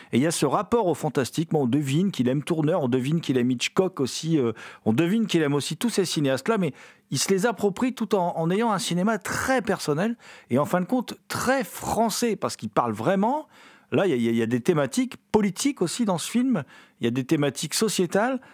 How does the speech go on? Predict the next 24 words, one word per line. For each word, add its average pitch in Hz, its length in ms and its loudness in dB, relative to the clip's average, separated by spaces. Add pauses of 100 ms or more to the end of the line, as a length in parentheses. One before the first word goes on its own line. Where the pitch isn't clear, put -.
(120)
qui - 80 -6
sont 135 180 2
vraiment 196 220 2
propres - 340 0
à 139 60 4
la 127 80 2
France, 220 380 0
à 139 80 2
l'histoire 127 260 2
de 117 100 0
France, 220 520 -2
euh, 117 140 2
à 101 40 0
l'histoire 107 340 -2
récente. 180 480 -2 (440)
Et 117 60 0
c'est 151 140 -2
très, 226 140 -2
très 202 200 0
intéressant. 143 500 0
Et 233 60 -2
donc, 170 180 -2
ce 165 100 0
Bruno, 156 460 0